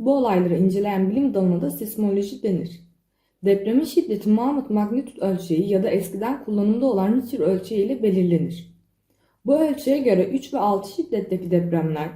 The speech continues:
genelde hissedilmezken yedi ve üstü şiddetteki depremler yıkıcı olabilir.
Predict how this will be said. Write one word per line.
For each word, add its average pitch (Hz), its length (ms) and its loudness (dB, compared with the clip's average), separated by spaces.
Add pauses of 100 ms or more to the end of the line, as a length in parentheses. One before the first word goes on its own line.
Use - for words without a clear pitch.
genelde 208 380 0
hissedilmezken 190 920 0
yedi 185 260 4
ve 233 100 6
üstü 190 260 -2
şiddetteki 170 640 -4
depremler 165 540 -2
yıkıcı 220 380 -4
olabilir. 185 600 -2